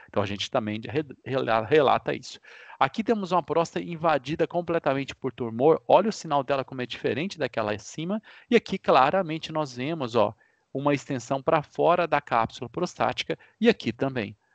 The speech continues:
Então, esse aqui já é um tumor mais agressivo e aqui um tumor já invadindo aquele feixe neurovascular que eu falei pra você, que isso tem implicações cirúrgicas que é importante a gente relatar. Então, eh,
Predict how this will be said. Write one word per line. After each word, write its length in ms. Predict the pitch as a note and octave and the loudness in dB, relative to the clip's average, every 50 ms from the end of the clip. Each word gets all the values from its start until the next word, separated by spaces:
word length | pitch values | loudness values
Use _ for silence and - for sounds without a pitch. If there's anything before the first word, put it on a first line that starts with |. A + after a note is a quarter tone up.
| _ _ | _ _
Então, 300 | - B2 A#2 A#2+ A2+ A2 | -10 -2 0 2 2 2
esse 100 | A2 - | 0 -2
aqui 200 | A2 - - A2+ | -6 -6 -4 -4
já 100 | G#2 A#2 | 0 0
é 40 | A2+ B2 | 0 -2
um 40 | |
tumor 380 | C3 - - - A#2 A2 A#2 A2+ | -2 -4 -6 -2 0 -2 -2 -2
mais 240 | G2+ G#2 G#2 G#2 G#2 | -4 -4 -6 -2 -2
agressivo 640 | A2 - D#3+ F3+ - - - E3 F3 F3+ F#3+ G3+ - - - - _ | -2 -2 -2 -4 -4 -6 -4 -2 -2 -2 -2 -6 -10 -12 -20 -6 _
e 60 | - C4 | 2 2
aqui 320 | - - - - F#3 - | 2 2 -4 -6 -4 -4
um 100 | F#3+ F#3+ | -4 -6
tumor 380 | F#3 - B3 G#3 D3+ D#3 D#3+ D3+ | -2 -2 -2 2 4 6 6 6
já 160 | C3 D3+ E3 | 6 2 2
invadindo 640 | F3 F3 E3 F3+ E3+ C3 A#2 - D#3 F3 F3+ D3+ C#3 | 0 0 0 2 2 2 0 0 -4 -4 -2 0 0
aquele 300 | C#3 - - E3+ E3+ E3 | -2 0 -2 -4 -6 -6
feixe 520 | - - - - D3+ E3+ D#3+ - - D3+ | -10 -6 -2 0 0 0 0 -2 -4 -4
neurovascular 880 | D3 C#3 C#3+ D3+ D3 D3 C3 C#3+ D3 C#3+ - - - E3 B2+ A2+ A#2+ B2 | -2 2 2 2 2 0 2 2 2 0 0 -4 0 2 4 4 4 2
que 80 | - C#3 | -2 -6
eu 40 | |
falei 280 | B2 - C3+ B2 A2+ A2+ | -4 -2 -2 -2 -2 -4
pra 140 | - C3 C3+ | -6 -8 -8
você, 340 | C#3+ D#3+ D3 - - A2+ A2+ - - - - _ _ | -8 -8 -8 -4 -4 -6 -6 -6 -14 -20 -20 _ _
que 140 | - A#2+ | -10 -10
isso 160 | A2+ - C#3 B2 | -6 -6 -4 -2
tem 180 | - B2+ C3 | -2 -2 -2
implicações 600 | C3 A#2 - C3+ - D3 C#3+ - - A#2 A#2 A2+ - | -2 -4 -6 -4 -2 -2 -2 -2 -4 -6 -6 -6 -6
cirúrgicas 560 | - E3+ C#3+ A#2+ B2 B2 - - C#3 - - | -4 -4 -2 -2 -2 -2 -2 -4 -4 -4 -4
que 80 | - | -8
é 20 | B2 | -8
importante 480 | A#2 - E3 D3+ - - A#2 A2+ - | -4 -4 -4 -4 -2 -2 -4 -2 -2
a 40 | B2 | -2
gente 200 | A2 A#2 A2+ - | -4 -2 -4 -4
relatar. 420 | - - B2+ C3 B2+ - - - - - - - - - - | -4 -2 -2 -2 0 0 -2 -2 -2 -8 -18 -18 -8 -2 -2
Então, 320 | D#3 - D#3 B2 A2+ G#2 - _ _ _ _ _ _ - - _ _ _ - | 4 6 6 6 6 2 -2 _ _ _ _ _ _ -20 -20 _ _ _ 0
eh, 340 | C3+ C3 B2+ B2 B2 B2+ | 2 4 6 4 4 2